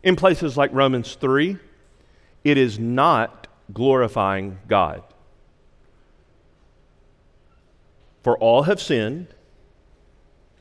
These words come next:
fallen short of the glory of God." It is not rendering to God God's just desert. You should glorify him.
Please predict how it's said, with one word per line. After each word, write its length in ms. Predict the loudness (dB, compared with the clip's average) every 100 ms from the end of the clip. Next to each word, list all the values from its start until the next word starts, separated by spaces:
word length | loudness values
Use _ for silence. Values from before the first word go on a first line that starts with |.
| _ _
fallen 300 | -4 0 0
short 320 | -4 -4 -4 -4
of 120 | -4
the 100 | -8
glory 640 | -6 -2 0 2 0 -4
of 180 | -8 -6
God." 460 | -4 -4 -6 -14 -20 _ _ _ _ _ _ _ _ _ 2
It 120 | 4
is 120 | 4 4
not 180 | 2
rendering 540 | 2 2 2 2 -2 2
to 140 | 0
God 560 | 4 4 6 4 0 -8 -18 _ _ _ -14 0
God's 480 | 2 4 2 -2 -14 -18 -8
just 560 | -2 -2 -2 -8 -12 -18 -8
desert. 600 | -4 -2 0 -2 -6 -18 -20 _ _ _ -12
You 420 | -2 0 0 -2
should 680 | -4 -8 -2 0 0 -2 -6
glorify 600 | -2 0 0 0 0 -2
him. 200 | -4